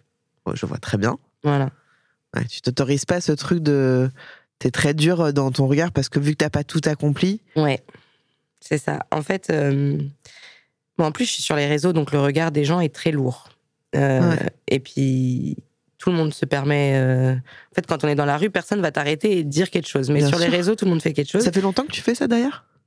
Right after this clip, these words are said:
Speaker 2: Je me suis fait connaître avec le papillomavirus, donc,
Speaker 1: Ok.
Speaker 2: euh, il y a quatre ans.
Speaker 1: Ok.
Speaker 2: Vraiment quatre ans.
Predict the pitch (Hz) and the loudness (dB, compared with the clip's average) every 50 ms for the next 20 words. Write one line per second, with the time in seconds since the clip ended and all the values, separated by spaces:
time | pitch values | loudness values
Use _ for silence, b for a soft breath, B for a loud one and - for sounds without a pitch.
0 | _ _ - 156 135 160 156 - - - 147 156 165 180 - 170 147 - - 139 | _ _ -4 0 0 0 0 0 -2 -2 -2 0 -2 -2 -2 -2 -2 -2 -2 -2
1 | 139 135 - - 147 139 139 135 127 135 131 135 143 - - - - 139 147 156 | -2 -4 -2 -2 -2 0 0 0 0 0 0 0 -2 -6 -10 -6 -2 -2 -2 0
2 | - - 131 135 135 135 135 131 127 127 131 123 - 139 - - - 139 - _ | 0 0 0 2 2 2 2 2 2 0 0 0 -2 -6 -4 -4 -4 -6 -6 _
3 | _ _ - 185 185 - 185 139 135 135 139 135 139 143 - 143 - - - 143 | _ _ -4 -4 -2 -2 -2 0 0 0 0 0 -2 -2 -2 -4 -4 -4 -6 -8